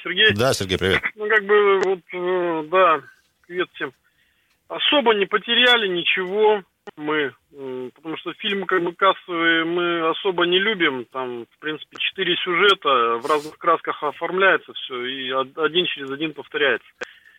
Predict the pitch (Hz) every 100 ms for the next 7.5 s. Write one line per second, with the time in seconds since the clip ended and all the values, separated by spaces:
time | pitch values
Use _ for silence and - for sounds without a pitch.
0 | _ _ _ - 131 135 131 143 220 262
1 | 220 - 220 - 220 226 220 190 _ _
2 | _ 190 220 165 151 151 143 139 127 -
3 | 156 147 139 - 131 127 127 123 117 127
4 | 139 160 - - 151 143 156 143 - 156
5 | 190 247 214 156 104 110 160 143 147 -
6 | 131 123 123 - - 143 156 143 135 147
7 | 147 208 147 120 139